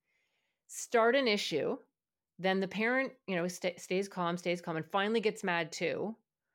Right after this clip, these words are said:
Then once the child is convinced that the parent now feels as bad as they felt, now they're okay. <laughs> Now they are okay and they can walk away, but the parent's exhausted.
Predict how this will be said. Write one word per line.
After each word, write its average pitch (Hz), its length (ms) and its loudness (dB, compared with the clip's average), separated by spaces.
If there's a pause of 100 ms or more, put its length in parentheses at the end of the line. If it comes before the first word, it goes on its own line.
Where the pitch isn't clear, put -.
(380)
Then 247 420 2
once 294 280 2
the 269 160 -2
child 226 400 2
is 202 120 2
convinced 214 560 0
that 170 280 0
the 180 80 -6
parent 233 360 0
now 196 160 2
feels 196 320 2
as 180 100 2
bad 190 260 4
as 170 100 0
they 185 160 4
felt, 349 380 2 (760)
now 453 220 4
they're 262 180 8
okay. 220 460 2
<laughs> - 40 -20 (480)
Now 294 160 6
they 320 160 6
are 247 120 8
okay 220 260 4
and 202 80 2
they 190 80 2
can 180 160 -2
walk 165 220 2
away, 214 340 4 (180)
but - 100 -6
the - 60 -8
parent's 208 320 2
exhausted. 160 500 -2